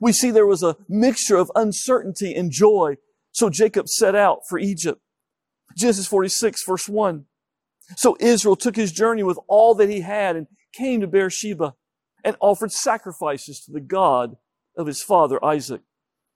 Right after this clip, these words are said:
Jacob was leaving everything behind, everything familiar, to go to a foreign country and live in a culture much different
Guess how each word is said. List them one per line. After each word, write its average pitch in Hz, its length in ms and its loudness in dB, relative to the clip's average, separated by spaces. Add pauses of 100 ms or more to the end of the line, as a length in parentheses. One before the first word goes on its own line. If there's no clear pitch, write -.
(280)
Jacob 233 500 0
was 170 240 0
leaving 202 540 -4 (120)
everything 196 880 -2 (420)
behind, 139 580 -2 (580)
everything 262 880 0 (260)
familiar, 202 680 -2 (680)
to 262 100 2
go 285 240 4
to 214 180 2
a 185 40 6
foreign 254 520 2
country 156 640 -6 (380)
and 220 180 2
live 285 360 2
in 220 120 -4
a 196 60 -6
culture 214 540 -2
much 202 400 -4
different 156 580 -2